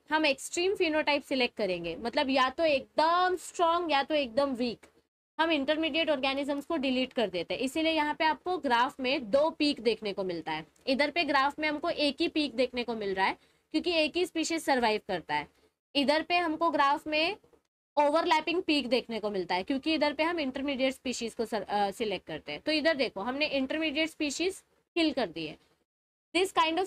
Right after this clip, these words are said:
selection is rare, ऐसा सिलेक्शन बहुत कम होता है, लेकिन इसके वजह से पूरा का पूरा एंटायर जीन पूल में चेंजेस हो जाते हैं। इसका एक सिंपल एग्जांपल देती हूँ। It was observed in the different beak size of African seed cracker finches। फिंचेस करके जो बर्ड होते हैं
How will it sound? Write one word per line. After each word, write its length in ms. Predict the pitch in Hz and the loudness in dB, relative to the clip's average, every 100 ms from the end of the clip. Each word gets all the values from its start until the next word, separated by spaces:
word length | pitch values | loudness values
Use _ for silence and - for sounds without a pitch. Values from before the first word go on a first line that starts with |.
| - | 0
selection 380 | 311 311 339 330 | 0 0 -2 -2
is 60 | 294 | 0
rare, 340 | 247 247 190 - _ - | 2 2 0 -4 _ -2
ऐसा 260 | 247 311 | 0 0
सिलेक्शन 420 | 320 311 302 339 302 | 0 0 0 -2 0
बहुत 260 | 285 294 - | 2 0 0
कम 160 | 262 | 0
होता 260 | 247 214 190 | 0 -2 -2
है, 200 | 214 370 _ _ _ | -2 -4 _ _ _
लेकिन 280 | 262 285 339 | -2 0 0
इसके 280 | 311 - 359 | 0 -2 0
वजह 300 | 330 294 285 | 0 0 -2
से 380 | 262 247 311 370 _ _ _ _ - | 0 0 0 -6 _ _ _ _ 0
पूरा 240 | 311 320 | 2 2
का 100 | 339 | 0
पूरा 220 | 320 339 | -2 -2
एंटायर 600 | 349 269 262 269 262 302 | 0 0 2 2 2 0
जीन 340 | 262 240 277 277 | 0 -2 -2 -2
पूल 300 | 294 294 285 | 0 0 0
में 120 | 294 | -2
चेंजेस 420 | 294 262 233 233 | -2 -2 -2 -4
हो 60 | 214 | -4
जाते 260 | 185 165 | -4 -4
हैं। 40 | 220 | -6
इसका 180 | - 320 | -2 -2
एक 100 | 320 | -2
सिंपल 360 | 294 262 302 | -4 -2 0
एग्जांपल 480 | 269 214 233 - 247 | 0 0 -2 0 -2
देती 300 | 185 160 139 | -2 -6 -12
हूँ। 100 | 143 _ _ _ _ _ _ | -12 _ _ _ _ _ _
It 140 | 311 320 | 0 2
was 160 | 370 | 2
observed 480 | 359 302 247 311 330 | 4 2 2 2 2
in 180 | 330 320 | 0 0
the 100 | 339 | 0
different 400 | 269 269 294 330 | 0 -2 -2 0
beak 320 | 262 - - | -2 -4 0
size 260 | 285 277 302 | 0 2 0
of 180 | 247 226 | 0 0
African 320 | 262 269 302 | -4 -4 -6
seed 300 | - 277 269 | -2 -2 -2
cracker 360 | 269 233 254 254 | 0 0 0 -2
finches। 340 | 262 233 180 147 | -4 -4 -8 -8
फिंचेस 480 | - 277 262 294 | -4 -2 0 -2
करके 260 | - 277 294 | -2 -2 0
जो 120 | 294 | 0
बर्ड 260 | 247 254 247 | 2 2 2
होते 200 | 208 | -2
हैं 100 | 190 | -4